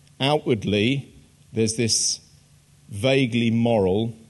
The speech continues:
somewhat ethical exterior to someone's life, but they don't believe in the power of the gospel to change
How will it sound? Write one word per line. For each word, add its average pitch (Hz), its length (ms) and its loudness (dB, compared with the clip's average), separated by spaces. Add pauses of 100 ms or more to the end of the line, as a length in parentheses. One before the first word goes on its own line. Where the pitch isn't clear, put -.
(240)
somewhat 120 540 -2
ethical 117 500 -2
exterior 113 840 -2 (1080)
to 110 120 -8
someone's 95 500 -2
life, 107 560 -4 (1300)
but 104 160 0
they 117 180 2
don't 123 480 -2
believe 107 680 -2 (160)
in 98 200 -2
the 95 60 -2
power 101 600 -4 (800)
of 95 140 -8
the 104 100 -2
gospel 101 540 -4
to 82 160 -10
change 73 840 -8